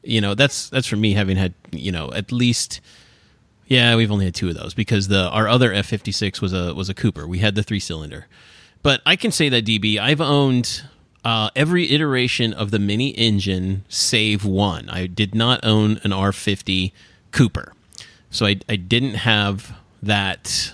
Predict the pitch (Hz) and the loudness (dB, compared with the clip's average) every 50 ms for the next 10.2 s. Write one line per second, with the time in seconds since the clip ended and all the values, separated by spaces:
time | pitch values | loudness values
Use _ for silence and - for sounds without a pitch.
0 | 165 185 - - 107 107 110 101 107 104 107 104 107 101 - 104 101 90 92 95 | -10 -10 -6 0 0 2 2 0 0 0 2 4 4 2 2 0 -2 0 0 0
1 | 95 95 95 92 90 90 90 90 90 82 98 95 87 85 95 92 - _ - - | 0 0 0 0 0 0 -2 -2 -2 -2 -2 -2 -2 -2 -4 -4 -6 _ 0 0
2 | 110 95 101 - _ - 104 101 87 - - 92 87 - - 104 131 139 151 151 | 0 0 -2 -6 _ -4 -4 -4 -4 -2 -2 -4 -2 -2 0 0 2 2 4 2
3 | 139 - - 123 117 120 123 120 120 - - - - - - - _ - - - | 2 2 2 0 2 2 2 0 -2 -6 -8 -18 -20 -20 -20 -18 _ -4 0 2
4 | 147 123 113 - - - 98 87 82 78 80 87 - - - 95 92 92 92 92 | 2 2 2 0 -2 -2 -2 -2 -2 -4 -6 -10 -10 -6 -4 -2 -2 -2 -2 -2
5 | - 107 - - 110 - 117 107 - - 117 - - 107 113 113 117 117 113 - | -2 -4 -4 -4 -4 -2 -2 -2 -2 -2 -4 -2 -2 0 0 2 2 2 0 0
6 | - 95 95 92 92 95 - 120 104 - 101 101 - - 117 - - - - - | -2 -4 -2 -2 -2 -2 -2 -4 -6 -4 -4 -4 -2 -2 -2 -2 -4 -6 -4 0
7 | - 131 131 - 135 127 123 - - 110 117 131 143 143 139 131 131 131 123 - | 2 2 2 2 2 0 0 0 0 2 2 2 2 2 2 2 2 0 0 -2
8 | - 113 - - 113 - - 107 - - - - 110 - - 101 107 104 107 113 | -4 -8 -6 -6 -6 -4 -6 -8 -10 -8 -4 -4 -4 -2 -2 -2 0 0 0 -2
9 | - - - - - - - - - - _ _ - - 107 104 101 98 117 117 | -4 -10 -18 -20 -20 -20 -20 -20 -20 -20 _ _ -4 -2 0 2 2 2 0 0
10 | 98 95 92 | -2 -4 -6